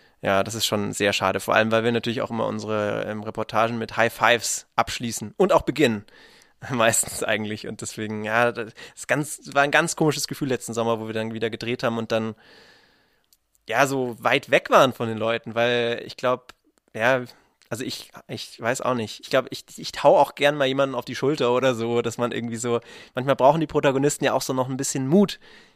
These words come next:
äh, weil sie dann doch irgendwie, ähm, noch ein bisschen schüchtern sind vor der Kamera oder so. Und wenn man, mit Nähe kann man ganz viel, glaub ich, so wegpolieren von dieser Unsicherheit oft. Dass man so, oder ich hab auch schon, ähm,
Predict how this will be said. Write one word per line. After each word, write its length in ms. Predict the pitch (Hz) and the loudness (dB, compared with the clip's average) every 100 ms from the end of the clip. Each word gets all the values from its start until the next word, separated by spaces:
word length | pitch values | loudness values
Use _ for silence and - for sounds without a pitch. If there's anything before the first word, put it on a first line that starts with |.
| _ - | _ -16
äh, 220 | - 123 117 | -4 -2 2
weil 260 | 120 123 | 2 2
sie 100 | 120 | 0
dann 120 | 120 120 | -2 4
doch 220 | 151 - | 2 2
irgendwie, 420 | 131 120 117 117 | -4 -4 -4 -4
ähm, 520 | 120 120 117 113 113 - - | -2 -2 -2 -4 -6 -12 -6
noch 120 | 117 | -4
ein 100 | 127 | -2
bisschen 320 | 117 - 113 113 | -2 0 -2 0
schüchtern 320 | 131 127 120 | 0 2 2
sind 140 | 113 | 0
vor 80 | - | 2
der 100 | 113 | 0
Kamera 400 | - 117 110 110 | 2 0 2 4
oder 160 | 113 110 | 4 2
so. 240 | 117 117 | 0 2
Und 220 | 113 - - - - _ _ _ - | 0 -4 -14 -20 -20 _ _ _ -4
wenn 100 | 110 | 2
man, 260 | 117 113 | 2 2
mit 140 | 123 123 | -4 0
Nähe 340 | 123 151 170 | 2 4 4
kann 140 | 156 | 4
man 160 | 147 139 | 2 2
ganz 180 | 135 - | 0 -4
viel, 200 | 156 135 | -6 -4
glaub 140 | 127 | -4
ich, 100 | 127 | -4
so 200 | 127 120 | -6 -4
wegpolieren 640 | - - 143 110 107 107 104 - | -6 -4 -4 0 0 0 -4 -6
von 140 | 113 | -4
dieser 200 | 110 113 | -2 -2
Unsicherheit 520 | 117 131 120 113 104 - | -2 -4 -4 -2 -2 -2
oft. 320 | 113 - - _ _ _ _ _ | -8 -8 -20 _ _ _ _ _
Dass 180 | 107 - | -6 0
man 120 | 110 | 0
so, 340 | 107 110 110 | 2 2 2
oder 360 | 107 110 110 110 | 4 4 4 4
ich 100 | - | 0
hab 100 | 110 | 2
auch 100 | 113 | 2
schon, 420 | - 113 110 107 - | 2 -2 -2 -6 -10
ähm, 520 | - 110 113 113 | -8 -6 -6 -8